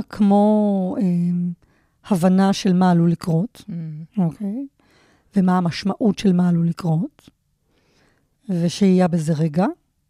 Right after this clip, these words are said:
Speaker 1: ואז ההבנה שזה לא משרת אותי, ואז אני עושה עם זה משהו. ויש, אה, סל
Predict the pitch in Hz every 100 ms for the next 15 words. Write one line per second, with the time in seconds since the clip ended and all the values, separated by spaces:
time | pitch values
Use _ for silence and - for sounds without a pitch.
0 | _ _ _ _ _ _ _ _ _ _
1 | - 175 190 202 208 175 190 226 - 175
2 | 180 185 180 170 202 220 277 - _ _
3 | _ _ _ _ _ 208 175 180 196 196
4 | - 226 226 240 277 - - _ _ _
5 | _ _ _ _ - 190 180 - 202 196
6 | 190 190 180 180 185 _ _ _ - -
7 | 214